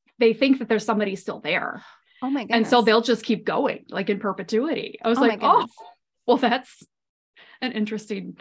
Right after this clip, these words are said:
Speaker 1: uh, technology problem, I guess,
Speaker 2: You're
Speaker 1: that nobody's really
Speaker 2: definitely
Speaker 1: figured out."
Speaker 2: You're more advanced with that than I am, because I just basically save my audio and then I upload it later. So I don't have them joining the calls.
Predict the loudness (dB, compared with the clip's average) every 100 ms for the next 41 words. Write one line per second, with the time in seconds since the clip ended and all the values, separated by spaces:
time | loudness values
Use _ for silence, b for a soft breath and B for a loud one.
0 | B -6 -4 -4 -8 -4 -2 -2 -4 -8
1 | -8 -14 _ _ -4 -4 -2 -4 -2 -2
2 | 0 0 2 2 2 0 0 2 2 2
3 | 0 0 -4 -2 -2 -4 -12 _ _ _
4 | _ -2 4 6 6 4 2 0 -4 0
5 | 0 0 -2 -2 -2 -4 -6 -8 -4 0
6 | 0 -2 -8 -8 -20 _ -4 -4 -2 -6
7 | -4 -6 -6 -6 -4 -4 -4 -4 -2 -2
8 | -2 -4 -4 -6 -6 -6 -6 -8 -8 -6
9 | -4 -6 -8 -8 -8 -4 -4 -6 -10 -6
10 | -4 -4 -6 -8 -6 -10 -8 -8 -8 -12
11 | -12 -14 -14 -20 -20